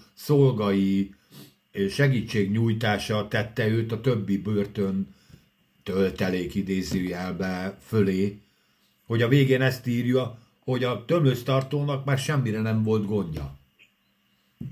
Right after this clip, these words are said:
Ugyanezt írjuk ugye Potifárnál, hogy a végén Potifárnak semmire nem volt gondja, csak az, hogy megegye, amit ott elé raktak. Mert már azt is meg volt szervezve. Ugyanez lett a vége. Tehát itt valahogy ismétli magát ez az ajándék.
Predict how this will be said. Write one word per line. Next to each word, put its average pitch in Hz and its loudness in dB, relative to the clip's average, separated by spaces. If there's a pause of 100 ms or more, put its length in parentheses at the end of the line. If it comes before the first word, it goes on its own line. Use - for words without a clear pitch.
(260)
Ugyanezt 151 4
írjuk 143 2
ugye 147 2
Potifárnál, 127 -2
hogy 131 6
a 131 4
végén 139 4
Potifárnak 139 0
semmire 135 0
nem 123 -4
volt 113 -2
gondja, 135 4 (180)
csak 139 0
az, 143 0
hogy 135 4
megegye, 107 2
amit 107 -2
ott 113 -6
elé 104 -2
raktak. 80 -12 (380)
Mert 107 -4
már 120 0
azt 120 -2
is - -6
meg 92 -6
volt 90 -10
szervezve. 82 -10 (960)
Ugyanez 127 2
lett 110 -4
a 110 -2
vége. 101 0
Tehát 107 -4
itt 131 -4
valahogy 139 4
ismétli 110 -2
magát 104 -4
ez 101 -4
az 98 -8
ajándék. 120 -4